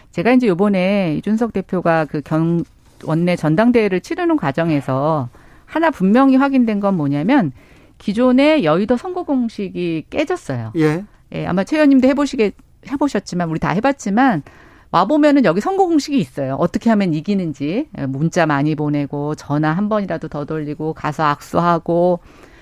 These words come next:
Speaker 1: 뭐 이런 것들이 굉장히 전통적인 어떤 여기의 방식이었는데, 제가 집에서 이번에 그 선거 공보물이 왔는데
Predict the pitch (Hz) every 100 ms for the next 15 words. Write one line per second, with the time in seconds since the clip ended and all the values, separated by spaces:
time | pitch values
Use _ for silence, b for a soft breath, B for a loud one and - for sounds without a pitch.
0 | b - 180 - 208 269 269 208 _ -
1 | 185 170 170 240 330 b b b - 202
2 | 220 269 262 247 - 196 262 349 311 269
3 | 226 156 - 180 147 143 160 143 143 180
4 | 156 139 135 170 262 156 B B B -
5 | 165 226 196 226 262 208 180 190 165 165
6 | 180 160 - - 147 139 135 311 370 370
7 | 185 175 311 359 285 190 147 156 151 135
8 | 139 160 143